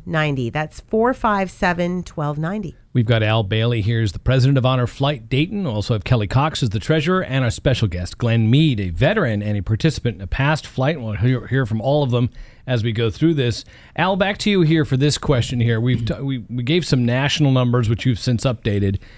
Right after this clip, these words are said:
Speaker 2: uh, about Honor Flight, uh, on a national basis. We've got Honor Flight Dayton here. Explain that network. How does that work, and what does that mean?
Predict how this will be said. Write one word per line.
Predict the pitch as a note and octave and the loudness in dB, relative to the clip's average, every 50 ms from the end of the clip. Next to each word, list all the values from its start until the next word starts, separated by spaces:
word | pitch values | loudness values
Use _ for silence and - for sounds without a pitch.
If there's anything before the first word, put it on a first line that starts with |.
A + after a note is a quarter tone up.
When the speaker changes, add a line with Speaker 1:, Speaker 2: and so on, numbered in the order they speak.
| - - - - - - - | -20 -20 -20 -20 -20 -12 -6
Speaker 2:
uh, | - G2+ G2 G2 G2 G2+ G2 F2 | -4 -2 -2 0 -2 -2 -4 -4
about | A2+ A#2 A#2+ B2 A#2+ | -2 0 2 2 2
Honor | A2+ A#2 A#2 G#2 | 2 0 0 -2
Flight, | - - A#2 A2 A2 G2 - | 0 0 -2 -2 -2 -4 -6
uh, | - G2 | -8 -8
on | G#2 G2 E2+ F#2+ G#2+ G#2 | -8 -6 -6 -6 -4 -4
a | |
national | G2+ G#2+ A2 A2+ - - - G#2+ | -2 -2 -2 -4 -4 -2 -2 -2
basis. | G2 G#2 G#2+ G#2 - A#2+ G2 B2 | 0 0 -2 -2 -2 -2 -2 0
We've | D3 D#3+ | 0 2
got | D#3+ D#3+ C3+ | 2 0 0
Honor | C3 B2 A#2+ G#2+ | 2 0 0 -2
Flight | - - A2 G#2+ F#2+ - | -2 -2 -2 -2 -2 -2
Dayton | - A#2 A#2+ G2 G2 | -2 -2 -2 -2 -4
here. | G2 F2 A#2 B2 A2 G#2 F#2+ - - - - - | -2 2 4 4 4 4 0 -4 -8 -16 -10 -4
Explain | - - - - - - A#3+ C4+ C4+ A3 | -4 -4 -4 -4 -2 0 2 2 4 4
that | E3+ A#2+ G#2+ F#2+ | 2 2 0 -2
network. | A#2+ B2+ B2 A2 F2 F2 E2 F2+ | 0 0 0 -2 -4 -10 -12 -6
How | - - F3 | 0 0 2
does | F3+ C#3+ | 2 4
that | C#3 C3+ A2+ | 2 2 0
work, | A2+ A#2 A#2 A#2+ B2 A2 - | 0 0 2 2 2 2 2
and | A2+ | 2
what | A2 A#2+ A#2+ | 2 4 2
does | A2 F#2+ | 2 0
that | G2+ G2 F#2 | 0 -2 -2
mean? | E2+ F#2 E2+ D#2 D2 C#2+ C2+ | -4 -4 -4 -4 -4 -8 -10